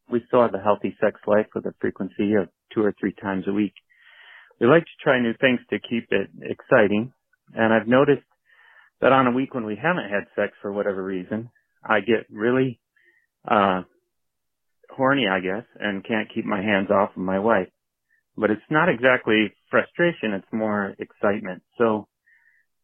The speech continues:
could it be okay, an okay idea to harness this excitement? I've heard of the concept of orgasm denial, where the wife will intentionally withhold an orgasm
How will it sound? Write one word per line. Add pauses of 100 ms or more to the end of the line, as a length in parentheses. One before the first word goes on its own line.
(100)
could
it
be
okay, (180)
an
okay
idea
to
harness
this
excitement? (320)
I've
heard
of
the
concept
of (180)
orgasm
denial,
where
the
wife
will
intentionally
withhold
an
orgasm